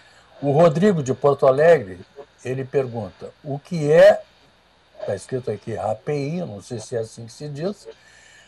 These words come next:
o que isso traz de ganhos ou benefícios às relações comerciais?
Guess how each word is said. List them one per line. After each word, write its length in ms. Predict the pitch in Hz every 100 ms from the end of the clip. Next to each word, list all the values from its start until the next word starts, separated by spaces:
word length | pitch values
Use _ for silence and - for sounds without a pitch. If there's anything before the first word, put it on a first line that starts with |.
| -
o 80 | 156
que 160 | 151 175
isso 260 | 202 -
traz 360 | 175 170 175 147
de 100 | 156
ganhos 400 | 120 165 180 147
ou 80 | 151
benefícios 640 | 147 139 123 175 180 -
às 160 | 143 131
relações 560 | 143 131 - 98 92
comerciais? 960 | - 160 139 117 - 107 - - -